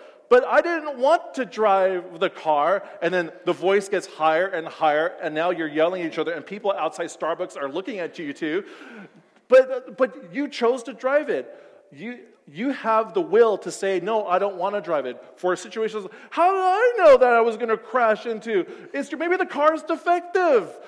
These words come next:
You bought a, a lemon instead of something that was good. You should pay for it, not me, right? As a Christian,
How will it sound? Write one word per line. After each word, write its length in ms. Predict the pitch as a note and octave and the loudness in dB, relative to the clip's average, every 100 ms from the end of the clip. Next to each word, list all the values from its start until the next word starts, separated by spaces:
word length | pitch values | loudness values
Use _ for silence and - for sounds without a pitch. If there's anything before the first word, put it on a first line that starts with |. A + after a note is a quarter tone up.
| - | -16
You 100 | G#3+ | -12
bought 280 | G#3+ C#4 C#4+ | 0 2 6
a, 200 | C#4 C4+ | 6 6
a 20 | |
lemon 420 | B3 C4+ D#4+ E4 B3+ | 4 8 8 6 0
instead 300 | A3 C4 C4+ | -2 0 -2
of 100 | A#3 | -2
something 260 | C4 C4 | -10 -10
that 200 | C#4+ C#4 | -6 -4
was 100 | C#4 | -2
good. 240 | C#4 D4+ F#3+ | -4 -6 -4
You 140 | D4+ | -6
should 180 | D#4+ F4 | -6 -6
pay 160 | B3+ | -6
for 220 | A3+ G#3 G#3 | -4 -2 -4
it, 80 | |
not 320 | A#3 C#4+ C#4+ C#4 | -4 -4 -4 -6
me, 380 | D#4 C#4+ F#3 | -12 -10 -10
right? 260 | C#3+ E3 B3+ - - - _ _ _ _ _ _ - | -6 -4 -4 -6 -20 -20 _ _ _ _ _ _ -10
As 180 | C#3+ C3 | -10 -10
a 60 | |
Christian, 720 | C#3 G3+ C#4 - D3 A2 G#2 | -10 -8 -8 -8 -12 -12 -14